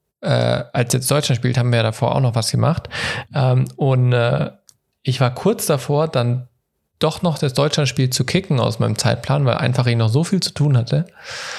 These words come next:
Aber dann, äh, habe ich Gas gegeben und dann habe ich's grad noch so um, ich glaub, kurz vor neun oder sowas war ich dann vorm Fernseher, grad so zum Anstoß. Ich hab noch nicht mal den,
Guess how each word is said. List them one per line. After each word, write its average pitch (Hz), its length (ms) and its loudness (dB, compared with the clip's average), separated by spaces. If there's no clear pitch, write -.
Aber 120 260 0
dann, 117 280 0
äh, 120 300 0
habe 127 160 2
ich 131 140 -4
Gas 127 240 0
gegeben 143 420 0
und 127 160 0
dann 117 140 2
habe 120 120 2
ich's 123 140 -2
grad 127 220 -2
noch 120 100 0
so 120 300 0
um, 120 320 0
ich - 60 -20
glaub, - 240 -2
kurz 131 220 0
vor 110 160 -2
neun 117 200 0
oder 113 200 0
sowas 113 320 0
war 113 160 0
ich 110 80 -4
dann 113 340 -2
vorm 113 240 0
Fernseher, 117 380 0
grad 120 320 -2
so 127 100 0
zum 123 220 0
Anstoß. - 640 -2
Ich - 60 -12
hab 123 160 -2
noch 131 80 2
nicht 131 240 0
mal 131 200 2
den, 123 300 0